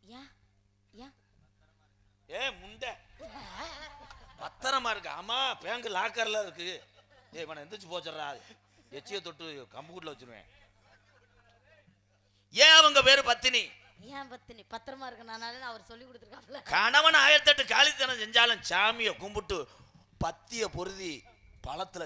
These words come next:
Speaker 2: திணி பத்தினி.
Speaker 1: எந்த பழத்துல க-, ராதா?
Speaker 2: உங்க அப்பத்தா வீட்டு பழத்துல. இருமா.
Speaker 1: ஏ, எங்க அப்பதாங்க எரியா பழம்.
Speaker 2: கை தட்டலாம்.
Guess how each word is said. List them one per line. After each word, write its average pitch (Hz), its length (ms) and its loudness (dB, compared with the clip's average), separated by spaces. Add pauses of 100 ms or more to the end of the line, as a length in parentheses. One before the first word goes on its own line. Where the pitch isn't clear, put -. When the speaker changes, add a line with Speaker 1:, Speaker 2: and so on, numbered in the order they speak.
(100)
Speaker 2:
திணி 139 200 -20 (260)
பத்தினி. 127 500 -8 (300)
Speaker 1:
எந்த 349 160 -8 (120)
பழத்துல 349 320 -12 (180)
க-, 262 280 -10
ராதா? 277 240 -6 (300)
Speaker 2:
உங்க 139 140 -16
அப்பத்தா 202 340 -10
வீட்டு 160 200 -16
பழத்துல. 143 280 -20
இருமா. 202 200 -12 (240)
Speaker 1:
ஏ, 294 80 -12 (340)
எங்க 233 140 -20
அப்பதாங்க 277 380 -18
எரியா 262 220 -20
பழம். - 220 -20 (160)
Speaker 2:
கை 285 160 8
தட்டலாம். 277 400 6